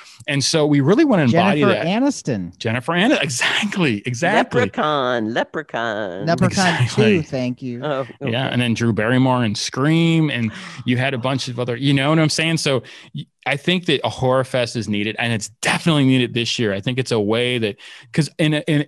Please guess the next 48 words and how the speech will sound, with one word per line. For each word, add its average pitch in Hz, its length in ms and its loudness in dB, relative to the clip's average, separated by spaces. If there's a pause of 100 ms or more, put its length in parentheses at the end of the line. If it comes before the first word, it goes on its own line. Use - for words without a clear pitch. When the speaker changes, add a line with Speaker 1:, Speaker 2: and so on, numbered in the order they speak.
(100)
Speaker 1:
in 139 200 2
the 131 80 2
strangest 190 540 2
way, 143 140 2
I'll 123 140 0
say 110 220 -4
this, 92 160 -6
but - 160 -4
I 139 140 0
think 185 240 -2
horror 143 300 2
films 113 360 0
are 120 180 -2
so 120 360 0
cathartic, 117 720 -6 (200)
and 120 360 0 (480)
to 147 120 0
have 139 280 0
a 147 80 2
horror 120 360 0
festival 107 760 -4
after 113 260 -6
the 107 120 -4
year 104 320 -2
that - 100 -6
we've 104 200 -8
had 101 400 -8
to 113 120 -8
really 120 260 0
kind 127 220 -6
of 113 80 -6
just 110 240 -10 (480)
get 135 180 -4
this 127 160 -2
steam 120 360 -2
off 113 240 -2
and 107 140 -6
really 113 220 -2
talk 117 340 -4
about 107 300 -2
some 104 180 -6
great 110 260 -2
filmmakers. 101 520 -4
We 117 60 -2
only 120 120 0
have 104 160 -4
three - 280 0
categories. 104 640 -2